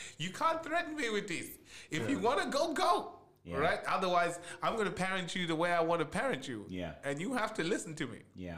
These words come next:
Speaker 1: right?
Speaker 3: Yeah.
Speaker 1: Because there's a, there's an element of, if we, s-,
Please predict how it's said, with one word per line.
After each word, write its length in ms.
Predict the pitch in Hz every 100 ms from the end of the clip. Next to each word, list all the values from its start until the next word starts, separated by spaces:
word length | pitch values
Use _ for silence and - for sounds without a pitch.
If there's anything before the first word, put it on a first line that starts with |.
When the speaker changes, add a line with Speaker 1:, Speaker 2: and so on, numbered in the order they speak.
| 80
Speaker 1:
right? 260 | 135 160 -
Speaker 3:
Yeah. 60 |
Speaker 1:
Because 280 | 156 156 185
there's 240 | 175 170 170
a, 80 |
there's 280 | 165 170 165
an 100 | 170
element 460 | 156 208 226 185 175
of, 260 | 151 - - - - - -
if 220 | 143 143 202
we, 180 | 285
s-, 140 | 285